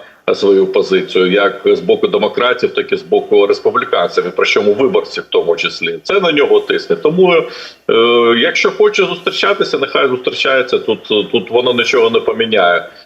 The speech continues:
Удари ж українські по території Росії як були,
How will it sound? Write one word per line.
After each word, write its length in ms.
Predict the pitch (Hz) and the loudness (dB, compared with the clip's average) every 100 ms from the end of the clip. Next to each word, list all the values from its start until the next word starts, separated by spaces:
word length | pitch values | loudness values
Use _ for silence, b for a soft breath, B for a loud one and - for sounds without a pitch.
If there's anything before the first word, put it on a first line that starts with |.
| _ | _
Удари 420 | 107 110 143 135 123 | -2 0 0 0 -2
ж 100 | 120 | -4
українські 600 | - 120 120 107 - 110 | -2 0 0 -4 -6 -4
по 300 | - 110 107 | 2 2 2
території 960 | 117 110 120 113 107 104 107 104 101 | 2 0 2 2 4 2 2 4 4
Росії 500 | 104 104 113 101 98 | 2 -2 -4 -4 -2
як 180 | 98 90 | -2 0
були, 220 | 107 110 | 0 0